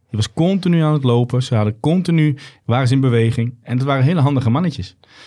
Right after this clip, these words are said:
Nou ja, goed. En daarbij, eh, de back van, eh, Kooistra. Ja, dat was ook gewoon een ervaren jongen die gewoon goed in de duel zat. Die krijgt eigenlijk geen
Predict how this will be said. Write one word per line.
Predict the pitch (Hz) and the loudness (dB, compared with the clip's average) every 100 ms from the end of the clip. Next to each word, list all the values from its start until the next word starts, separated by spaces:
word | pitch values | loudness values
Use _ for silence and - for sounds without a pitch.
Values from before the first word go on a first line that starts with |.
| - - | -20 -10
Nou | 110 | -8
ja, | 104 | -6
goed. | 123 120 | -6 -6
En | 107 104 101 | -4 -4 -4
daarbij, | 107 107 110 104 101 - | -2 0 0 0 -4 -6
eh, | 104 101 101 101 101 | -4 -2 -2 -4 -6
de | 101 | -6
back | 98 117 - | -4 -4 -4
van, | 117 107 101 | -6 -4 -6
eh, | 101 98 95 | -8 -8 -6
Kooistra. | 131 147 135 95 95 127 _ _ - - _ _ - | -4 -4 -4 -6 -6 -8 _ _ -20 -20 _ _ -12
Ja, | 92 | -8
dat | 107 | -6
was | 113 131 | -4 -6
ook | - 165 | -6 -8
gewoon | 139 131 127 | -4 -2 0
een | 120 | -2
ervaren | 117 - 165 165 120 | -4 -4 -4 0 0
jongen | 139 151 | 0 0
die | 117 | -2
gewoon | 113 123 117 110 | -2 0 0 0
goed | - 220 | 0 -2
in | 170 | -2
de | 147 | 0
duel | 127 127 165 | 0 0 -2
zat. | - 131 127 - 131 | -2 -2 -2 -6 -6
Die | 113 | -6
krijgt | 110 120 - | -2 -2 -2
eigenlijk | 139 131 127 | -2 -2 -2
geen | 151 180 139 | -2 0 0